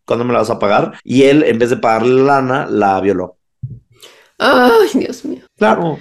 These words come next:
Speaker 2: ¿Y por qué los dejan libres? Bueno, este no, pero ¿por
Speaker 1: Este
Speaker 2: qué?
Speaker 1: no, este
Speaker 2: ¿Por
Speaker 1: sí está en
Speaker 2: qué?
Speaker 1: la cárcel.
Speaker 2: ¿Por qué?
Speaker 1: Otra
Speaker 2: ¿Este
Speaker 1: mujer
Speaker 2: cuántos
Speaker 1: que
Speaker 2: años tiene? O sea,
Speaker 1: Eh,
Speaker 2: ¿en la cárcel?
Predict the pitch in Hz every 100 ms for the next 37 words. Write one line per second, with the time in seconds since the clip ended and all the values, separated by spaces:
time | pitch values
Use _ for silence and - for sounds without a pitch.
0 | - - 254 254 285 262 294 311 359 311
1 | 311 349 311 294 294 294 262 202 - 247
2 | 233 233 233 226 220 214 202 180 - -
3 | - - 120 107 - 104 107 - - 202
4 | 180 180 185 196 214 202 175 - - -
5 | 170 185 208 185 285 277 262 277 - 247
6 | 226 233 233 214 226 587 605 _ _ _
7 | - 117 - 190 185 190 185 180 185 196